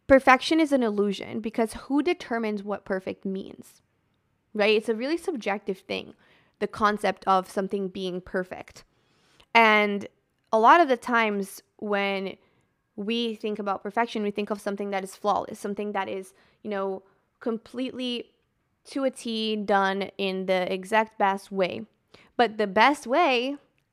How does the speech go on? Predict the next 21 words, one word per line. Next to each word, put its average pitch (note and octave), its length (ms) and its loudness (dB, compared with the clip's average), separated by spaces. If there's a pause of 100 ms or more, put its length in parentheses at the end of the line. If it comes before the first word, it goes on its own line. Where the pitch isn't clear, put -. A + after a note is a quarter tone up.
(100)
might A#3+ 320 6
be C4+ 140 2
something B3 340 -4
also B3 300 6
that F3+ 180 0
is F3+ 100 -4
subjective. F3+ 600 -4 (300)
The G#3+ 120 0
best A#3 440 0
for B3 160 -6
you B3 280 -2
might G#3 240 0
be G#3+ 140 2
very A#3 400 4
different G#3+ 300 -4
than G3 100 -8
the F#3+ 60 -10
best F#3+ 280 -8
for F#3+ 80 -6
someone F3 280 -2
else. - 340 -4